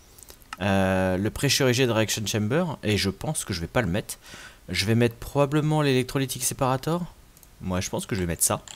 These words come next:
Hop. Oh, par contre, j'aime pas trop la face que ça a.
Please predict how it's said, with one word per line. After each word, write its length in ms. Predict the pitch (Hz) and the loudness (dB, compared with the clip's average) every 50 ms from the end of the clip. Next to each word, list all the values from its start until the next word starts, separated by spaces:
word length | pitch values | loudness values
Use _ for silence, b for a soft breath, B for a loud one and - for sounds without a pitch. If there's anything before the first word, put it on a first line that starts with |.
| - - - - - - - - - - - - | -20 -20 -20 -20 -20 -20 -16 -12 -12 -2 4 6
Hop. 280 | 180 185 - - - - - B B B B B B B B B B - | 6 6 6 2 -18 -20 -20 B B B B B B B B B B -8
Oh, 60 | - | -6
par 180 | 95 - 107 - | -4 -2 -2 -2
contre, 140 | - 135 117 | -2 0 2
j'aime 160 | 117 101 98 | 2 2 2
pas 120 | 127 127 | 0 -2
trop 180 | - - - 131 | -2 0 0 2
la 100 | 104 98 | 2 2
face 280 | - - 127 120 - | 0 0 0 0 0
que 100 | - - | 0 0
ça 300 | 104 - - 98 87 90 | 0 2 2 2 0 -2
a. 80 | 113 - | -2 -4